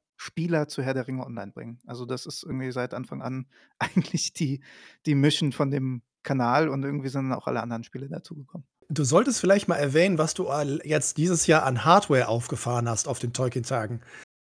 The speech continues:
Speaker 2: um alle Spiele zeigen zu können. Wie viele Rechner waren da, wie viele Monitore?
Speaker 1: Von mir oder? <laughs> Ne, also wir hatten,
Speaker 2: Komplett.
Speaker 1: äh, ja, wir ha-, also wir hatten,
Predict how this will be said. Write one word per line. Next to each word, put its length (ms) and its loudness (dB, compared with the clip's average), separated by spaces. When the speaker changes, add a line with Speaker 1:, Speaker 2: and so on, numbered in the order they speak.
Speaker 2:
um 280 2
alle 200 6
Spiele 400 4
zeigen 320 6
zu 100 0
können. 280 2
Wie 80 6
viele 200 6
Rechner 300 6
waren 160 6
da, 200 8
wie 80 4
viele 160 2
Monitore? 640 0
Speaker 1:
Von 220 2
mir 480 2
oder? 300 4
<laughs> 380 -2
Ne, 200 6
also 380 6
wir 220 6
hatten, 360 8
Speaker 2:
Komplett. 140 0
Speaker 1:
äh, 140 -2
ja, 280 4
wir 100 6
ha-, 120 2
also 180 -2
wir 80 2
hatten, 600 -2